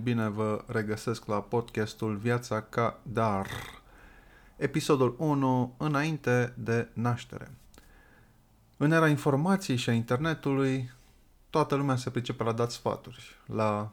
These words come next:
ce trebuie sau nu trebuie făcut. Se găsește un mix de tradiții, de păreri și de grupuri de mămici. A fost, uh, motivul pentru care am evitat site-urile și grupurile unde fiecare își dă cu părerea.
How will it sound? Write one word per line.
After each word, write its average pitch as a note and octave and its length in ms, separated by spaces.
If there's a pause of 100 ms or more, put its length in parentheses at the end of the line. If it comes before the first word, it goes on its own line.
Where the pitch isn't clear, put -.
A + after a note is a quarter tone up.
(120)
ce B2 180
trebuie B2+ 640
sau A2 420
nu C3+ 180
trebuie G#2 300
făcut. - 680 (500)
Se - 160
găsește B2+ 420
un B2 160
mix C3+ 300
de A2 400 (260)
tradiții, A#2 680
de A2 160
păreri A#2+ 480
și - 200
de A#2 460
grupuri B2 340
de A#2+ 80
mămici. A2 440 (1160)
A B2 60
fost, C3 360
uh, B2+ 280 (100)
motivul C#3+ 460
pentru C3+ 280
care C3 180
am B2+ 200
evitat B2 540
site-urile A#2+ 720
și A2 340
grupurile A2+ 640
unde A2 260
fiecare A2+ 760
își A2 160
dă G#2+ 120
cu - 160
părerea. A2+ 440